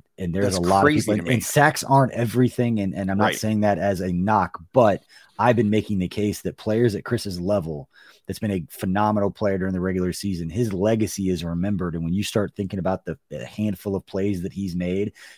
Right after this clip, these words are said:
Speaker 1: people will point to postseason sacks. They do it with Frank Clark 'cause Frank
Speaker 2: Mm-hmm.
Speaker 1: Clark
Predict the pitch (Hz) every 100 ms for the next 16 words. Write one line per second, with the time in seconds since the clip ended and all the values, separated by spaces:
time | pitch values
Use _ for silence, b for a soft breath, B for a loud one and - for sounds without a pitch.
0 | _ 160 160 127 107 - 127 113 - 90
1 | - 113 104 98 92 85 - 90 - -
2 | 80 107 120 92 110 - 117 104 - 123
3 | 82 - B B B B - - 120 98
4 | 127